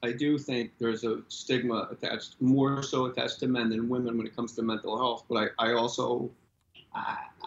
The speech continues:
I gotta think it's universal. I, I think women have the same problem because women are moms, obviously some of them, and it's, if you can handle a household and run it, why can't you get your, your thoughts under control?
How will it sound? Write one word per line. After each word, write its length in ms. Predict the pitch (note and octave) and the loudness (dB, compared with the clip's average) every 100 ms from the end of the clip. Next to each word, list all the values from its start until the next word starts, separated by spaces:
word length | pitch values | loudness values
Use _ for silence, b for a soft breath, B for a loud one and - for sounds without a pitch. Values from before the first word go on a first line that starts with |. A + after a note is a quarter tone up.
| - - | -6 0
I 140 | B2 | 2
gotta 260 | B2 A#2+ A#2 | 2 2 0
think 240 | B2 A2+ | 0 -2
it's 160 | G#2+ B2+ | -2 2
universal. 880 | A#2 A2+ A#2 A#2+ A#2+ C3 C3 - - | 2 4 4 2 2 -2 -4 -4 -8
I, 260 | - - A#2 | -10 -6 -6
I 20 | |
think 240 | B2 B2+ B2+ | 0 0 2
women 360 | B2+ B2 A#2+ A#2+ | 4 4 2 0
have 160 | A#2 | -2
the 80 | A#2 | -2
same 280 | - G#2+ - | -4 -6 -4
problem 540 | A2+ A2 C3+ A#2+ A2 | -2 0 0 -2 -2
because 440 | A2 B2 A#2 - - _ _ _ _ _ - - _ _ _ _ _ - | -2 0 -2 -4 -18 _ _ _ _ _ -20 -20 _ _ _ _ _ -2
women 240 | D3 D#3+ C3 | 2 4 4
are 80 | |
moms, 500 | B2 F3+ D3 A#2+ - _ _ _ _ - | 4 4 4 0 -4 _ _ _ _ -4
obviously 560 | C3 C3 B2+ B2 A#2 | -2 -2 -2 0 0
some 240 | A2 C#3 B2+ | 0 0 0
of 80 | B2 | 2
them, 160 | A#2+ | 0
and 100 | A#2+ | -2
it's, 320 | A2+ - - - _ _ _ _ _ _ | -4 -10 -18 -20 _ _ _ _ _ _
if 180 | C3 B2+ | -10 -4
you 120 | E3 | -2
can 160 | F3+ C#3+ | 2 2
handle 400 | D3+ E3+ D3+ A#2+ | 2 2 2 2
a 40 | |
household 640 | - C#3+ A#3 A3+ - - F#2 | 0 0 0 -2 -6 -8 -6
and 200 | G#2+ G#2+ | -4 0
run 200 | D3 - | 0 0
it, 80 | - - | -4 -6
why 160 | A#2 D3+ | -4 -2
can't 260 | E3+ D#3 | -4 -4
you 120 | C#3 | -2
get 260 | C3 C3 - | -2 -2 0
your, 200 | B2+ A#2 - _ | 0 0 -4 _
your 200 | C3+ B2 | 0 0
thoughts 440 | - C#3 G#3+ G#3+ | 0 -2 -2 -2
under 220 | D3 C3 G#2+ | -2 -2 -2
control? 520 | G#2+ - B2+ - | -8 -6 -6 -6